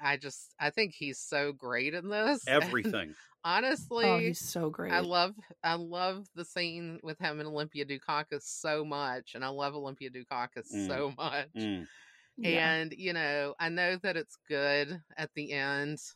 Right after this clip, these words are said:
Speaker 1: that everybody kind of is restored. You know, the marriage with Vincent Gardenia and Olympia Dukakis is restored. But if she ran off with John Mahoney, would I really have been that upset about it? Probably not.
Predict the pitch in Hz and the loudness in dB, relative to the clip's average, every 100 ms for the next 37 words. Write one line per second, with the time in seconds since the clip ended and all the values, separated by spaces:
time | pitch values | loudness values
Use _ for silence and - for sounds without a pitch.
0 | _ 147 139 131 139 143 143 139 - 135 | _ -2 0 0 0 -2 -2 -2 -2 -2
1 | 131 131 135 _ _ _ _ _ - - | -2 -4 -6 _ _ _ _ _ -20 -14
2 | 147 147 - 151 147 127 143 143 139 139 | -4 -4 0 0 0 -2 0 2 2 2
3 | 139 151 - - 143 139 135 131 131 131 | 0 -12 -16 -8 -4 -2 -2 -2 -2 0
4 | 135 147 123 139 120 139 127 131 131 127 | 0 -4 -6 -6 -6 -6 -4 -4 -6 -8
5 | 127 131 127 127 127 143 127 131 - 123 | -8 -10 -8 -10 -2 0 0 -4 -16 -12
6 | 143 - - 185 160 156 147 147 147 _ | -12 -10 -6 -4 0 2 4 2 0 _
7 | _ _ _ 151 147 151 156 - 185 208 | _ _ _ 6 6 6 0 -2 -2 2
8 | 220 214 208 190 165 156 151 160 156 151 | 4 4 4 0 2 4 4 2 4 2
9 | 156 147 139 135 139 143 147 143 143 135 | 2 0 2 0 0 0 2 0 -2 -4
10 | 135 131 131 - 131 127 131 131 131 - | -4 -2 -2 -2 -4 -2 -2 -2 -2 -2
11 | 123 117 113 107 101 | -2 -2 -8 -12 -16